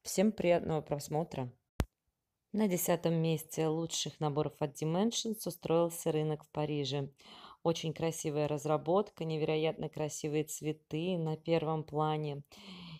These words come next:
И, конечно, понятно то, что стоимость его высока, потому что, ну, и дизайнеры много работы провели, художник, м, ну,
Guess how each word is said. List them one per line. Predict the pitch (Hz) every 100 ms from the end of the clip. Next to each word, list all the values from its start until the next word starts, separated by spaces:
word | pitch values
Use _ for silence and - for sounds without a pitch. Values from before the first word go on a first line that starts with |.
| _
И, | 175 165
конечно, | 165 175 190 220 180
понятно | 180 175 170 160 151 - 143
то, | 139 156
что | 147 - 147
стоимость | 139 - 180 170 160 -
его | 147 156
высока, | 147 151 151 151 185 196
потому | 196 - 151 151 160
что, | - 151 151 147 151
ну, | 165 196 196 170
и | 156 147
дизайнеры | 151 143 170 185 170 160 160 156 - - - - -
много | 175 170 160
работы | 160 156 156 160
провели, | - 160 147 151 151 147 147 143 _ _
художник, | - 185 160 165 165 - 160 151 151 _ - -
м, | 156 151 147 - _
ну, | 202 220 214 185